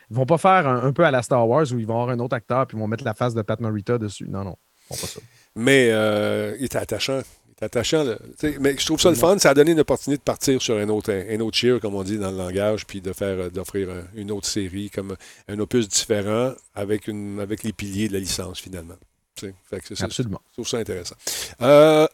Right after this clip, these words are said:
Speaker 2: <clears throat> sûrement qu'il y a des meilleurs yogourts, tu me dis. Quelqu'un me dit ça, Marc, euh, Park. On a des meilleures compagnies de yogourts, plus locales que Yoplait,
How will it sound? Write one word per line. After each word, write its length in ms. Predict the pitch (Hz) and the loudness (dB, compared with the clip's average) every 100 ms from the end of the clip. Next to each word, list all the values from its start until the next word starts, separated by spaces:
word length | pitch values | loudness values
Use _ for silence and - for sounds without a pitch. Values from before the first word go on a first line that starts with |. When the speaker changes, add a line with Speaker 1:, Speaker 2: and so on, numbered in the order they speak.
| 160 | 0
Speaker 2:
<clears throat> 140 | 160 | 0
sûrement 320 | 127 208 240 | 0 2 2
qu'il 80 | 269 | 2
y 20 | 190 | 2
a 40 | |
des 100 | 143 | 4
meilleurs 300 | 131 131 117 | 4 4 4
yogourts, 460 | 120 104 123 113 - | 2 2 2 2 -2
tu 100 | 107 | -8
me 80 | |
dis. 340 | 95 104 110 98 | -4 -2 0 -2
Quelqu'un 240 | - - 147 | -4 -4 -4
me 40 | |
dit 60 | 110 | -2
ça, 120 | 123 | -2
Marc, 360 | 110 127 - - | 0 -2 -4 -4
euh, 140 | 104 98 | -2 -2
Park. 400 | 117 120 107 117 131 | 0 0 0 -4 -4
On 160 | 139 | 0
a 80 | 165 | 0
des 120 | 139 | 0
meilleures 240 | 139 170 - | -2 -4 -4
compagnies 320 | 131 113 135 | -2 -2 -4
de 80 | 104 | -6
yogourts, 320 | 98 131 127 | -6 -4 -4
plus 120 | 139 | -2
locales 520 | 139 110 151 165 92 | -2 0 -2 -2 -2
que 100 | - 101 | -4 -4
Yoplait, 420 | 101 92 175 | -4 -2 -4